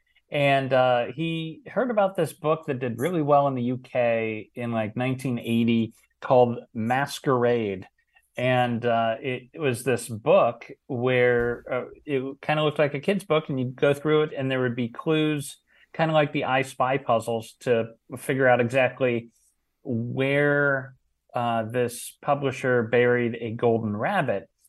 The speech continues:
And it was such a success in the U K that Byron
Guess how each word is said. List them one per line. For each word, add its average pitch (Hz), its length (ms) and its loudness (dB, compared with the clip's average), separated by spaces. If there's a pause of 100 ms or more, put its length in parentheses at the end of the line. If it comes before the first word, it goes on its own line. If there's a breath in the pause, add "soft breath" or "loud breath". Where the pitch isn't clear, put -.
(160)
And 143 140 -2
it 135 60 -4
was 123 120 -6
such 226 280 0
a 190 60 -4
success 156 500 0
in 151 60 -2
the 135 80 0
U 131 120 2
K 143 300 2
that 117 200 0
Byron 156 600 -2